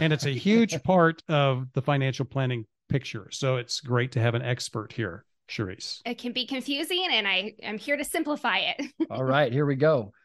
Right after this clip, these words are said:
Speaker 2: Well, let's get to know you a little bit better here. So you are an Omaha native. Tell us a little bit about growing up here in Omaha.
Speaker 3: Yep, I've lived here my whole life. Um,
Speaker 1: So far.
Speaker 3: So far,
Speaker 1: <laughs>
Speaker 3: right. <laughs> Um, I love living in Omaha. I love the people. I love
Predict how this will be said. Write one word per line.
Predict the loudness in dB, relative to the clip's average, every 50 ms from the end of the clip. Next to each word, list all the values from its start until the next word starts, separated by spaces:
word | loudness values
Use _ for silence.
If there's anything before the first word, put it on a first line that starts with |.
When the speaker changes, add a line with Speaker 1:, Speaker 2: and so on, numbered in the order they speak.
| _ _ 0
Speaker 2:
Well, | 0 0 2
let's | 0 -2 -2 -2
get | -4 -4
to | 0 2
know | 4 4
you | 6 6 6
a | 6
little | 6 4 4 4
bit | 2 0 0 2
better | 2 2 4 4 2 0
here. | 0 0 0 0 0 -2 -4 -6
So | -6 0 4 4 6 6 6 6 4 4
you | 2 4 4 6 6
are | 6 6 6
an | 4 2
Omaha | 2 2 2 2 2 2 2 4
native. | 4 4 4 4 2 2 0 -2 -2 -6
Tell | -4 -2 0 0
us | -2 -2 -6
a | -4
little | -2 -2 -2
bit | -2 -4 -4
about | -2 0 0 -2 -2
growing | -2 -4 -4 -2 -2 -4
up | -4 -4
here | -4 -4
in | -2
Omaha. | -2 -4 -4 -6 -8 -10 -10 -10
Speaker 3:
Yep, | -8 -8 -8 -8 -8 -10
I've | -10 -10 -10 -10 -10
lived | -12 -12 -12 -10
here | -10 -8 -6
my | -6 -6 -8
whole | -8 -12 -8 -6 -2 -2 -2 0 4
life. | 4 4 4 4 2 0 -4 _ -12 -12 -8 -6
Um, | -6 -6 -6 -6 -8 -10 -6 -4
Speaker 1:
So | -2 0 0 0 0 0
far. | 2 2 4 4 4 2 0 0 -2 -4
Speaker 3:
So | -8 -8 -8 -8
far, | -8 -6 -4 -2 0 0 0 0 0 0 -2 -2 -2
Speaker 1:
<laughs> | -2 -6 -6
Speaker 3:
right. | -2 0 2 2 2 2 0 -2 -6 -8 -8 -10 -4 -4
<laughs> | -4 -4 -4 -8 -8
Um, | -8 -12 -10 -12 -14 -10 -10 -8 -6 -4 -4 -4 -2
I | -2 -2 -2 0
love | 0 0 -2 -2
living | -2 -6 -8 -6 -6 -6 -6
in | -4
Omaha. | -4 -4 -4 -4 -4 -4 -2 -2 -2 0 0 0 -2 -2
I | -2 -4 -6 -8
love | -10 -12 -10 -14
the | -18 -16
people. | -10 -8 -8 -8 -6 -2 0
I | 2 2 2 2 0 0 -2
love | -2 -4 -4 -4 -6